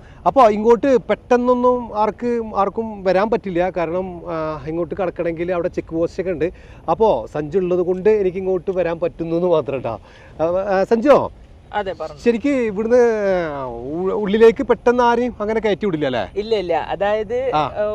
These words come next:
Speaker 2: ഉള്ളിലേക്കെന്ന് വെച്ച് കഴിഞ്ഞാല്
Speaker 1: ആ.
Speaker 2: അവിടെ ഒരു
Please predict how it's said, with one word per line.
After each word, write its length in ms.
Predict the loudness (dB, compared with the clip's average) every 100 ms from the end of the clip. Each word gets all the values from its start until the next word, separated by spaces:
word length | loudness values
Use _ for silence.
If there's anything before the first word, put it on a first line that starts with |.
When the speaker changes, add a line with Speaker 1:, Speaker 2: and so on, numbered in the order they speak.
| -6
Speaker 2:
ഉള്ളിലേക്കെന്ന് 600 | -10 -8 -4 -4 -6 -12
വെച്ച് 220 | -12 -12
കഴിഞ്ഞാല് 440 | -12 -12 -6 -4
Speaker 1:
ആ. 120 | -4 -4
Speaker 2:
അവിടെ 460 | -6 -6 -4 -6 -8 -16 -12
ഒരു 380 | -6 -4 -6